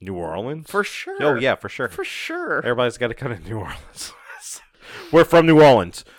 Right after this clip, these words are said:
Speaker 1: So, so, so nobody is hearing that. We, we live
Speaker 2: Yeah.
Speaker 1: in, we live in Louisiana,
Speaker 2: Yeah,
Speaker 1: so.
Speaker 2: so, yeah, but, I mean, like, even still, I mean, like, I was walking around, like, "Yeah, this is fun." Every time in a, in a dangerous area, I'm like,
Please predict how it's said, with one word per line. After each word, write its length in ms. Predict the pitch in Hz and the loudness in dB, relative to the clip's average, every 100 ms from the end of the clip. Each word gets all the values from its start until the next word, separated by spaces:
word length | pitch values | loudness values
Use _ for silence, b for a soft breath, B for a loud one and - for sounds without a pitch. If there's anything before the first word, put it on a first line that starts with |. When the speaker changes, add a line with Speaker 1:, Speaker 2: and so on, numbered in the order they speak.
| b - 113 | b -14 0
Speaker 1:
So, 160 | 156 | 2
so, 180 | 131 147 | 2 0
so 280 | 131 165 156 | 2 4 4
nobody 320 | 151 151 135 | 4 4 4
is 100 | 117 | 2
hearing 300 | - 143 123 | -2 -2 0
that. 200 | 110 110 | 0 -2
We, 140 | 113 127 | -2 -6
we 220 | 127 135 | -4 -2
live 340 | 127 143 120 | 0 0 0
Speaker 2:
Yeah. 80 | 117 | -4
Speaker 1:
in, 60 | 120 | -4
we 100 | 135 | -2
live 220 | 131 127 | 0 0
in 80 | 117 | -2
Louisiana, 580 | 110 110 95 131 95 87 | -2 -4 -2 -2 -2 -4
Speaker 2:
Yeah, 40 | |
Speaker 1:
so. 180 | 85 90 | -4 -4
Speaker 2:
so, 260 | 143 139 - | -2 -2 -2
yeah, 160 | 165 147 | -4 -4
but, 260 | 139 180 175 | -4 -4 -4
I 40 | |
mean, 220 | 185 196 | -6 -8
like, 260 | 180 165 - | -8 -8 -10
even 280 | 247 196 135 | -10 -10 -10
still, 320 | - 214 127 | -6 -4 -4
I 40 | |
mean, 200 | 135 143 | -6 -8
like, 240 | 143 135 - | -10 -12 -6
I 100 | 165 | -2
was 140 | 175 160 | -2 -2
walking 300 | 165 165 156 | -4 -4 -6
around, 300 | 160 156 165 | -6 -6 -8
like, 120 | 254 | -12
"Yeah, 220 | 392 202 | -6 -4
this 180 | 220 - | -4 -6
is 160 | 156 - | -10 -8
fun." 260 | 175 196 233 B - | -4 -4 -4 B -8
Every 320 | 277 349 320 | -8 -6 -6
time 260 | 254 247 | -6 -4
in 120 | 233 220 | -4 -4
a, 120 | 190 - | -6 -6
in 160 | 160 | -4
a 80 | 127 | -6
dangerous 720 | 123 117 143 147 156 147 - | -8 -4 -2 -2 -4 -6 -4
area, 260 | 143 139 131 | -4 -2 -4
I'm 80 | |
like, 180 | 139 143 | -8 -10